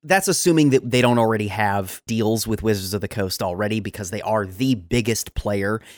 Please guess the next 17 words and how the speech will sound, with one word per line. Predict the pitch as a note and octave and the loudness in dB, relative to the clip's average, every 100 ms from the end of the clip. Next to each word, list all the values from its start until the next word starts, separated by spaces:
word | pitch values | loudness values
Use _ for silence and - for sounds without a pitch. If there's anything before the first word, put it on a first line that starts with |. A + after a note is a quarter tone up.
| _ _ - | _ _ -4
in, | A2 G2+ | 0 0
uh, | G2 F#2+ | 0 -2
the | F#2 | -2
five | - G#2 G2 | 0 -2 -2
E | G#2 F#2+ | -8 -8
space. | - G#2+ G2+ G2+ - - - - _ - | -4 -2 -2 -4 -6 -12 -20 -20 _ 0
I'm | D#3+ E3 | 0 2
glad | C3+ D3+ E3+ E3+ | 4 4 4 2
that | D3 | 2
we | B2+ A#2+ | 2 0
have | A#2+ A#2 G#2+ A2 - | 2 2 0 -6 -12
these | A2 C3+ C#3+ | -4 -2 -4
people, | - A#2+ A#2 A2 G#2+ - _ _ - | -4 -4 0 0 0 -4 _ _ -6
um, | A2 G#2 G2+ G2 G2 - _ - | 0 2 2 0 -4 -8 _ -2
able | B2+ A#2+ | 0 0
to, | A2+ - A2 G2+ - | -2 -2 -2 -2 -4
uh, | G2 | -8